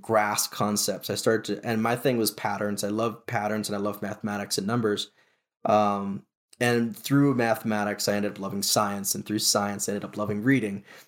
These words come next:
because they all kind of conjured together and, and helped just this whole basis of learning where I started to enjoy school, and then I started to see good grades,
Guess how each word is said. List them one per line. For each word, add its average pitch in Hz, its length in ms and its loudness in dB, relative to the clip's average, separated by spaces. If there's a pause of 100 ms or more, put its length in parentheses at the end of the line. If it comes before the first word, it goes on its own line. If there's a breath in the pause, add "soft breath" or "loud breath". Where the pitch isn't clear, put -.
(140 loud breath)
because 113 320 2
they 107 100 2
all 113 180 4
kind 113 220 0
of 101 160 -6
conjured 107 400 0
together 110 560 2 (100)
and, 104 440 -2 (240)
and 107 100 2
helped 107 460 -2
just 110 240 2
this 104 160 0
whole 113 160 4
basis 101 380 -4
of 98 100 -8
learning 101 260 -4
where 98 220 -8 (260 loud breath)
I - 80 2
started 147 360 2
to 143 100 6
enjoy 107 380 2
school, 98 440 -2 (340)
and 110 160 4
then 123 100 6
I 117 60 4
started 120 240 0
to 117 60 -2
see 117 160 2
good 104 220 0
grades, 101 500 -4